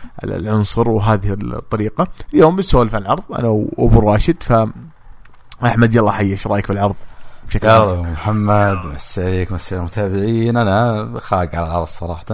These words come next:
Speaker 2: آه، يعني، آه، العائلة، عائلة دبليو دبليو إي، شكرًا <laughs> إن كنا جزء من عائلة دبليو دبليو إي. آه، العرض أنا، آه، جاز لي صراحةً. آه، كنت متوقع أكثر،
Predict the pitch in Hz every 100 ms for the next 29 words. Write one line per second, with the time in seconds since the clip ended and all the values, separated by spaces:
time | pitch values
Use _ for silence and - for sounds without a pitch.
0 | 107 - - _ - 95 92 92 87 85
1 | 87 90 82 82 85 - - - 82 95
2 | 101 - - - - - - - - 101
3 | 101 90 87 87 87 87 92 - 131 -
4 | 110 85 - - 190 - - - - 92
5 | 92 90 104 92 110 110 92 87 87 87
6 | 80 80 80 78 87 101 - - - _
7 | - - - - - 95 101 98 95 113
8 | 98 95 90 87 87 85 - 73 73 82
9 | - - - 117 95 82 80 82 82 90
10 | 120 135 - - - - 107 180 165 139
11 | 120 131 - 98 117 - - 85